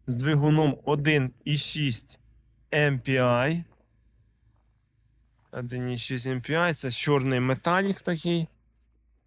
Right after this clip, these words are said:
Чотири легкосплавних диска, гарна зимова резина. Ось, дивіться. Ні рижиків, ні вздуті по автомобілю взагалі немає.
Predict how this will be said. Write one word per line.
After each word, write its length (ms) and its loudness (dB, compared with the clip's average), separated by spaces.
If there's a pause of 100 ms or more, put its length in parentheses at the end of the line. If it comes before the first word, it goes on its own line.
Чотири 420 6
легкосплавних 920 2
диска, 420 4
гарна 400 4
зимова 480 2
резина. 560 0 (1600)
Ось, 220 -18 (120)
дивіться. 640 -8 (840)
Ні 160 -2
рижиків, 500 -2
ні 180 -4
вздуті 440 -8
по 200 -6
автомобілю 720 -6
взагалі 520 -6
немає. 540 -4